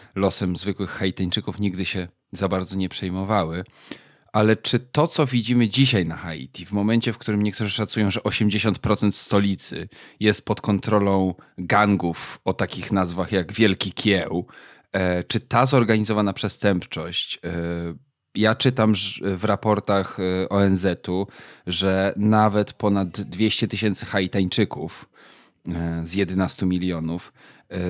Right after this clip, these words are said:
musiało uciekać ze swoich domów ze względu na ten, na tą falę przemocy, em, spowodowanej przez,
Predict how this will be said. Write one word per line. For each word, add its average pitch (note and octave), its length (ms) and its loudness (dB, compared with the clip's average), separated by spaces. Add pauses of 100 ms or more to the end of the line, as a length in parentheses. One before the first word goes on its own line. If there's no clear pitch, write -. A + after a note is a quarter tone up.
(220)
musiało A2 680 6
uciekać G#2+ 460 2
ze G#2 80 -2
swoich G2 360 -2
domów F#2 560 2
ze E2+ 180 -8
względu F2+ 420 0
na F2+ 180 2
ten, F2 760 -2
na F#2 120 0
tą G#2+ 140 4
falę A2 280 4
przemocy, - 720 0 (120)
em, E2 960 -8 (480)
spowodowanej F2+ 640 -4
przez, F2+ 320 -8